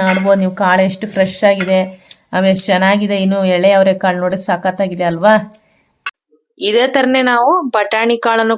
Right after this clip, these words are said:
ಕೂಡ ಸುಲ್ದಿಟ್ಕೊಂಡ್ರೆ ಫ್ರಿಡ್ಜ್ ಅಲ್ಲಿ ಸ್ಟೋರ್ ಮಾಡಿ ಇಟ್ಕೋಬಹುದು, ಇಲ್ಲಾಂದ್ರೆ ಕೊಳೆತು ಹೋಗುತ್ತೆ. ಆಮೇಲೆ ಬೇಗನೆ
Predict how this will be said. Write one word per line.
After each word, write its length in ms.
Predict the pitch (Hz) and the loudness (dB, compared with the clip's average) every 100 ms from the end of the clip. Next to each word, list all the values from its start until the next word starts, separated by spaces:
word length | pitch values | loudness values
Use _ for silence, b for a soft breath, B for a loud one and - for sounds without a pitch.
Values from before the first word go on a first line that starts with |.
| 226 | 0
ಕೂಡ 80 | 240 - | -2 0
ಸುಲ್ದಿಟ್ಕೊಂಡ್ರೆ 760 | 220 214 202 - 208 208 208 202 233 _ _ _ _ _ _ _ _ _ _ _ _ _ - | 0 0 -2 -2 -2 0 0 0 -4 _ _ _ _ _ _ _ _ _ _ _ _ _ -10
ಫ್ರಿಡ್ಜ್ 260 | 208 214 208 | -6 -2 0
ಅಲ್ಲಿ 100 | 214 - | 0 0
ಸ್ಟೋರ್ 200 | 208 202 | 0 2
ಮಾಡಿ 120 | 196 196 | 0 -2
ಇಟ್ಕೋಬಹುದು, 480 | - 185 180 170 214 | -2 0 2 2 2
ಇಲ್ಲಾಂದ್ರೆ 320 | 190 190 185 202 196 | 2 0 0 0 0
ಕೊಳೆತು 280 | 185 190 196 | 0 2 2
ಹೋಗುತ್ತೆ. 280 | 180 175 190 | 2 2 0
ಆಮೇಲೆ 260 | 180 180 185 180 | 2 2 2 2
ಬೇಗನೆ 340 | 190 190 190 | 2 4 2